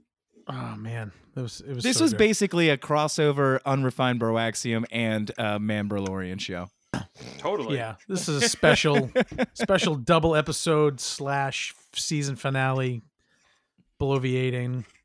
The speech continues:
Speaker 1: about how awesome it is. Um, we're coming up on it.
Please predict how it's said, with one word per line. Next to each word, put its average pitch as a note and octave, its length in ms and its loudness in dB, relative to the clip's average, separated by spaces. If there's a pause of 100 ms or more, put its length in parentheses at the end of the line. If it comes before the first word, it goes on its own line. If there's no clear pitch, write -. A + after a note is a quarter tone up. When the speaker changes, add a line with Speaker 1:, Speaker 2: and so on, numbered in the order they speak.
(140)
Speaker 1:
about A#2+ 320 -2
how A#2+ 220 -2 (160)
awesome B2+ 340 -2
it A#2 80 -6
is. A#2 400 -8 (240)
Um, A2+ 360 -4 (440)
we're D3 80 -4
coming D#3+ 280 0
up C3+ 140 -2
on B2+ 200 -2
it. B2 100 -10